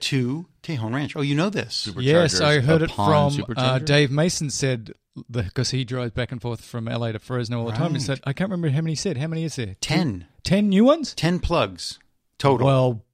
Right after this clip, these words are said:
Speaker 3: butter my buttocks and call me Captain Crunch.
Speaker 1: They have,
Speaker 3: That
Speaker 1: uh,
Speaker 3: didn't
Speaker 1: re-,
Speaker 3: come out right.
Speaker 1: they've basically replaced all of the old. So this was, like, one of the first
Speaker 3: Yeah.
Speaker 1: supercharger sites, and it had these funky design they wanted to make where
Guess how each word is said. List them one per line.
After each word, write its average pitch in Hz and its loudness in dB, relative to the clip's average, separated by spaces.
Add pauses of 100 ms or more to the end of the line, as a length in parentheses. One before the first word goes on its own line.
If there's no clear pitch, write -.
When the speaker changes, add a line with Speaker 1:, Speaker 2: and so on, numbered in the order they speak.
(220)
Speaker 3:
butter 214 6
my 196 4
buttocks 175 0
and 139 -4
call 196 2
me 180 2 (760)
Captain 165 0
Crunch. 131 -8 (380)
Speaker 1:
They 131 4
have, 135 0
Speaker 3:
That 135 2
Speaker 1:
uh, 127 4
Speaker 3:
didn't 120 2
Speaker 1:
re-, 143 2
Speaker 3:
come 160 0
out 139 2
right. - -6
Speaker 1:
they've 151 4
basically 185 2
replaced 156 0
all 170 0
of 156 0
the 147 -6
old. 170 -2 (120)
So - -2
this 208 -2
was, 170 -4
like, 139 0
one 156 0
of 143 -2
the 110 -4
first - -6
Speaker 3:
Yeah. 277 -2
Speaker 1:
supercharger 135 -2
sites, - -6 (380)
and 123 -2
it 120 -6
had 143 -6
these 120 -8
funky 160 -6 (300)
design 131 0
they 117 -2
wanted 117 -6
to 107 -14
make 120 -4
where 110 -6